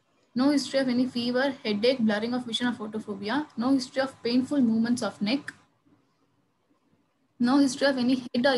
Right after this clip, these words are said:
intraoral injury, no history of fever with rash or chronic ear discharge,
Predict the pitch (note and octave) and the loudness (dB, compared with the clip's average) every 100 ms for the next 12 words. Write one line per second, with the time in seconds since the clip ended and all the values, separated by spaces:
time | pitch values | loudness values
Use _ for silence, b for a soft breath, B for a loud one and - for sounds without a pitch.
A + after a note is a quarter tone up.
0 | A3 A3 C4 B3 A#3 A3+ G#3+ G#3 G#3+ C4+ | 4 4 2 0 0 -2 0 0 -2 -4
1 | - - _ _ - C4+ C#4+ - C#4 C#4 | -8 -20 _ _ 0 2 2 2 0 0
2 | B3+ C4+ C4+ B3 A3 A#3+ B3 B3 A3+ G#3+ | 0 2 2 -2 -2 -2 0 -2 0 0
3 | A3+ B3+ A3+ G3+ G3+ - G3+ C4 - | 2 0 -2 -4 -6 -8 -2 -2 -4